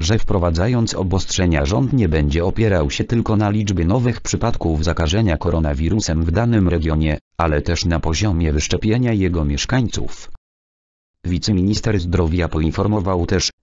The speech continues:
że na razie nie ma decyzji o wprowadzaniu obostrzeń dla wszystkich osób niezaszczepionych.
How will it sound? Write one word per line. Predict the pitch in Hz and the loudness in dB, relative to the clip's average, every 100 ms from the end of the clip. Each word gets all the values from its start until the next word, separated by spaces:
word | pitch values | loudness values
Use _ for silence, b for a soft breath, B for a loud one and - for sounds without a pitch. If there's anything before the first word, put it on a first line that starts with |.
| - | -4
że | 95 95 | 0 2
na | 87 | 2
razie | 92 80 85 | 0 0 0
nie | 90 113 | 0 0
ma | 107 | 0
decyzji | 85 - 151 113 110 113 | 0 0 -2 0 0 0
o | 104 | 0
wprowadzaniu | - 101 85 80 85 82 78 | 0 2 2 0 0 2 0
obostrzeń | 76 95 123 - 85 82 | 0 0 -2 -2 0 2
dla | 80 73 | 2 -2
wszystkich | - 107 - - - | -2 -4 -4 -6 -2
osób | 110 - 120 | -2 0 0
niezaszczepionych. | 127 104 82 98 - 131 - 64 60 - - | 2 2 0 -2 -2 -4 -2 -2 -4 -8 -16